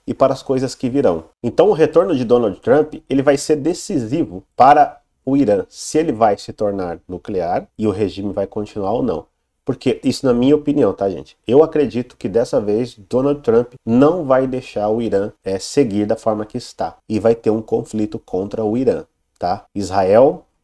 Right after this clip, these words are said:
vai tomar a frente e os Estados Unidos acompanhará, ok? Assim como uma aliança foi formada após a segunda, né,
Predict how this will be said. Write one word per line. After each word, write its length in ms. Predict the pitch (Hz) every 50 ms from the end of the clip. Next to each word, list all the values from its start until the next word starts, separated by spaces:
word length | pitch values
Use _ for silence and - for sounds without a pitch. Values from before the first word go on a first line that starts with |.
| _
vai 360 | _ 87 95 104 104 104 98
tomar 380 | - - - 104 98 98 98 104
a 40 | 104
frente 460 | - - 98 101 107 117 - - 135
e 20 |
os 120 | 127 117 117
Estados 360 | 120 - - 120 117 113 107
Unidos 420 | 104 107 117 113 117 - - - _ -
acompanhará, 1040 | 113 117 - _ - 127 117 117 _ - 107 110 110 117 123 120 95 76 73 - _ _ _ _ _ _ _
ok? 260 | - 110 127 147 147 _ _
Assim 280 | - 104 - - 170 196
como 220 | 190 - 202 202
uma 140 | 190 180 175
aliança 420 | 165 151 139 143 151 151 - 147 135
foi 180 | - - 139 135
formada 540 | - - 139 120 110 117 123 131 123 117
após 240 | 113 - - 120 113 117
a 40 | 113
segunda, 800 | - - - 113 101 101 127 135 131 120 110 101 - - - - _ _ 92
né, 320 | 92 104 117 113 107 98